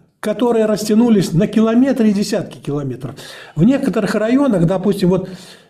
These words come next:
э, на кратчайшем направлении к Азовскому морю, там, на Токмак, Работино и так далее,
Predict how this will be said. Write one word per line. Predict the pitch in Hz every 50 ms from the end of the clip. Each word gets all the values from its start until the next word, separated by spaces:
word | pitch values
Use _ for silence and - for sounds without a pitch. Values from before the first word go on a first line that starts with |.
| _ _
э, | 160 165 160 151 165
на | 175 185 180 208 190
кратчайшем | 214 214 220 214 - 247 220 185 - 196 185 196
направлении | 190 190 190 196 196 196 208 208 190 180 170
к | -
Азовскому | 185 170 180 214 185 - - - 180 180 196
морю, | 202 240 269 254 202
там, | 156 - 175 147 143 135 - - - _ _ _
на | 170 180
Токмак, | 175 214 196 - - 214 240 254 240 220 -
Работино | 202 190 180 185 247 240 240 220 175 175
и | 170
так | 170 196 180 196
далее, | 202 247 240 214 175 147 -